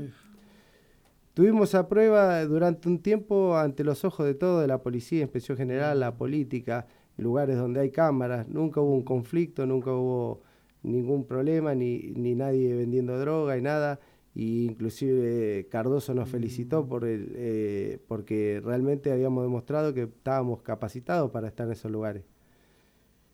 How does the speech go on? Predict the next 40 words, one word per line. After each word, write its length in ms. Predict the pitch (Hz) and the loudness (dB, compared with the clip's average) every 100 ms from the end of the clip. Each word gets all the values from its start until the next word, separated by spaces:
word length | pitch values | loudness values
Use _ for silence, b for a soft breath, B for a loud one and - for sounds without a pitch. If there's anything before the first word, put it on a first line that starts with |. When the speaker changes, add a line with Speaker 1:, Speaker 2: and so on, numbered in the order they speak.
| _ - | _ 0
Speaker 2:
Una 160 | 190 202 | 4 6
vez 100 | 202 | 6
que 100 | 196 | 4
salga 300 | 202 202 196 | 2 4 4
la, 360 | 175 160 113 | 4 4 2
la 160 | 151 156 | 0 2
ordenanza, 500 | 156 160 196 202 202 | 2 4 2 2 2
esos 400 | 170 165 165 165 | 2 0 2 2
lugares, 600 | 160 170 196 185 170 - | 4 4 4 2 0 -4
eh, 220 | 160 147 | -2 -2
ya 160 | 135 175 | -2 0
no 100 | 175 | 0
los 100 | 165 | 0
vamos 180 | 156 160 | 0 0
a 40 | 139 | -2
ocupar 320 | 139 156 151 | -2 -2 0
más 180 | 160 127 | 0 -2
nosotros, 440 | 113 113 98 95 | -4 -6 -6 -4
lo 100 | 110 | -2
van 100 | 139 | -2
a 60 | 131 | -2
ocupar 240 | 120 143 | -2 -2
los 120 | 127 | -2
food 140 | - 127 | -4 -6
truck. 240 | 139 120 127 | -2 -4 -6
Speaker 1:
Mm. 600 | 123 123 135 139 139 139 | -14 -18 -18 -18 -10 0
Speaker 2:
Y 80 | 156 | 0
así 340 | 147 - 226 | 0 0 2
van 160 | 214 196 | 4 6
a 80 | 190 | 6
ir 220 | 202 180 | 4 2
corriéndonos 640 | 175 180 190 180 185 190 | 2 4 6 6 6 6
de 140 | 180 | 4
todos 240 | 160 196 190 | 4 4 4
los 140 | 165 | 4
lugares 320 | 156 170 180 | 4 2 2
donde 260 | 165 151 143 | 2 2 2
nosotros 540 | 143 156 147 156 135 | 0 -2 -2 0 -2
Speaker 1:
Mm. 20 | 120 | -2
Speaker 2:
trabajamos. 760 | 139 139 - 165 131 104 | -2 0 2 2 2 -2